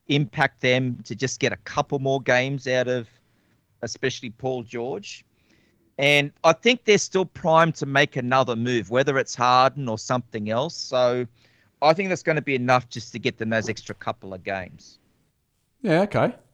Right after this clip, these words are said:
Speaker 2: I'm, I'm, I'm with you on that one. I, I think that, you know, let's see them do it this year. They've, there's been a lot of talk, you know, and they've put together this superstar team. Hopefully this is a year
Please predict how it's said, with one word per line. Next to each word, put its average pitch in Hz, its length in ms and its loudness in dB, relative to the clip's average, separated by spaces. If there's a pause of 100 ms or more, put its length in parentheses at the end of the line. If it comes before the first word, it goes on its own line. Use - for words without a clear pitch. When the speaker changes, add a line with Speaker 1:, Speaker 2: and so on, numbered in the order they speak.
(440)
Speaker 2:
I'm, 160 380 6 (600)
I'm, 151 240 2
I'm 147 160 4
with 135 160 4
you 139 120 4
on 110 120 2
that 113 140 -2
one. 151 200 2
I, 143 340 6 (280)
I 135 140 2
think 135 300 -2
that, 113 360 0 (560)
you 127 80 0
know, 131 260 4
let's 143 180 0
see 156 180 6
them 135 180 4
do 147 220 10
it 143 60 2
this 127 220 2
year. 143 300 6
They've, 131 280 -2 (240)
there's 127 300 -4
been 143 140 4
a 135 60 4
lot 151 140 6
of 135 80 0
talk, 156 520 4
you 120 100 -4
know, 120 120 0
and 127 340 0
they've 123 260 0 (320)
put 175 140 -4
together 135 300 0
this 123 220 -2
superstar 127 500 -2
team. 139 420 0 (300)
Hopefully 156 340 4
this 127 180 -2
is 120 160 -4
a 120 40 -2
year 127 360 2